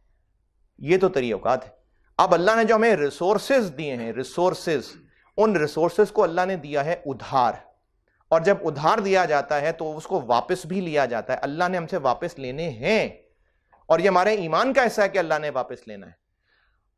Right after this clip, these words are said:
अल्लाह ने जब वापस लेने हैं तो अगर उधार दिए थे तो किसी मकसद से दिए थे, और उस मकसद में कामयाबी होगी तो अल्लाह राज़ी हो जाएंगे, कामयाबी नहीं होगी तो अल्लाह नाराज़ हो जाएंगे।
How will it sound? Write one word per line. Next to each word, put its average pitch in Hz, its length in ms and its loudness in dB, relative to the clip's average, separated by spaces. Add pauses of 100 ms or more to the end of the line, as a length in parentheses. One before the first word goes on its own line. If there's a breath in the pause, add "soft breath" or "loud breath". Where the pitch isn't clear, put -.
अल्लाह 196 260 2
ने 247 120 4
जब 233 140 2
वापस 175 380 2
लेने 196 300 -2
हैं 147 340 -8 (280)
तो 185 100 2
अगर 185 220 4
उधार 156 340 0
दिए 180 200 -6
थे 185 120 -8
तो 190 120 -6
किसी 175 200 -10
मकसद 165 320 -4
से 202 120 -4
दिए 175 220 -6
थे, 190 160 -8 (1080)
और 160 160 4
उस 175 220 2
मकसद 160 480 0
में 196 140 2 (100)
कामयाबी 160 600 2
होगी 190 260 2
तो 190 100 -2
अल्लाह 143 200 2
राज़ी 123 240 -4
हो 156 120 -10
जाएंगे, 139 340 -12 (600)
कामयाबी 165 480 2
नहीं 202 240 2
होगी 202 240 2
तो 170 100 -2
अल्लाह 123 180 -2
नाराज़ 127 280 2
हो 151 120 -4
जाएंगे। 127 360 -8